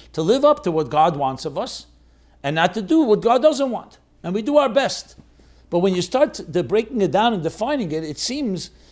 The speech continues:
like a really an impossible feat. What is the Alter Rebbe really coming to teach us here? And he breaks it down. He's now talking about that even if you ate something kosher, we're not talking, if you ate something not kosher, God forbid,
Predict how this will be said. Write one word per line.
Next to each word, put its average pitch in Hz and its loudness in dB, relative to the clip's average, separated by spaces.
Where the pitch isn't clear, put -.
like 165 -2
a 185 0
really 254 0
an 196 2
impossible 185 -6
feat. - -12
What 240 0
is 254 -6
the 165 0
Alter 185 -2
Rebbe 180 -2
really 180 -4
coming 180 -6
to 160 -14
teach 220 -14
us - -12
here? - -16
And 156 -2
he 170 0
breaks 247 2
it 185 -4
down. 269 0
He's 135 -6
now 190 2
talking 240 2
about 196 2
that 160 0
even 330 4
if 240 -4
you 269 -2
ate 269 -2
something 277 -2
kosher, 262 2
we're 240 2
not 330 0
talking, 285 0
if - -16
you 240 -4
ate 392 4
something 226 2
not 214 0
kosher, 208 2
God 202 4
forbid, 190 2